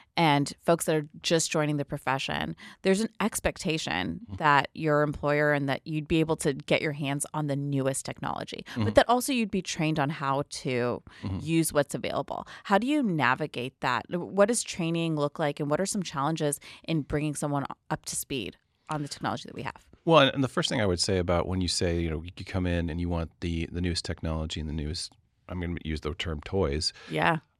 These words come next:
Speaker 2: The first question is, what's the newest toys? What's, what's relevant? Because you can go, um, in our profession and you can find hundreds of different rendering tools.
Speaker 1: Hmm.
Speaker 2: And so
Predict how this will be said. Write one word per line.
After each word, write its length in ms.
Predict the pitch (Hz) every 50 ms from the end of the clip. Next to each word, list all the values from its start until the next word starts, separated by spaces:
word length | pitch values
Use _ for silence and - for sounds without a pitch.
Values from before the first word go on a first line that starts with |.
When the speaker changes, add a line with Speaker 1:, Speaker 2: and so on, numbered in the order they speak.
| _ _
Speaker 2:
The 60 | -
first 220 | 101 - 117 - -
question 280 | - 104 - - 107
is, 140 | 95 87 -
what's 240 | 90 92 95 - -
the 80 | - 98
newest 300 | 98 95 95 87 - -
toys? 340 | 151 147 - - - - -
What's, 380 | 95 92 101 101 - - - - -
what's 240 | 107 104 - -
relevant? 360 | 95 95 101 104 95 90 - -
Because 500 | 95 - - 92 87 82 80 - - -
you 160 | - 98 107 120
can 220 | - 135 117 98
go, 400 | - 92 90 90 87 87 82 - -
um, 600 | 87 87 87 82 82 80 82 107 - 69 64 - _
in 220 | 98 95 90 87 - -
our 180 | 87 85 85
profession 480 | - - - - 90 87 - - 87 85
and 160 | 64 76 87
you 60 | 92
can 100 | 120 117
find 380 | - - - 80 78 76 76 78
hundreds 500 | - - - 98 98 95 87 78 76 85
of 80 | 82
different 240 | - 76 76 - -
rendering 300 | - 69 69 - - 80
tools. 380 | - - - - - - - - _ _ -
Speaker 1:
Hmm. 80 | 175 170 165 _ _ _ _ _ _ _ _ _ - - - - - - - - - - - _
Speaker 2:
And 260 | - 107 104 101 101 -
so 340 | - 107 95 95 92 -